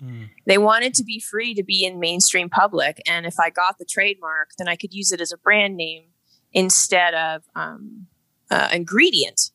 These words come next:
Speaker 2: So the product that I would make would be called psilocybin, and it would be a chocolate blend,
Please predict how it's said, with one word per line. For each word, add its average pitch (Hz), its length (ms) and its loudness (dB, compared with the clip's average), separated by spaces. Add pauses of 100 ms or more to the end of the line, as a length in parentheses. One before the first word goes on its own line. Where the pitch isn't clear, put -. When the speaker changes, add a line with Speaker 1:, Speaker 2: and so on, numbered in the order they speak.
Speaker 2:
So 202 520 6
the 196 80 -6
product 226 560 4
that 185 80 -4
I 180 100 -4
would 180 160 -16
make 233 240 -8 (100)
would 175 160 -10
be 175 80 -16
called 175 360 4
psilocybin, 160 720 0
and 165 100 -12
it 156 60 -18
would 165 100 -8
be 156 100 -4
a 151 60 -4
chocolate - 400 2
blend, 160 260 -4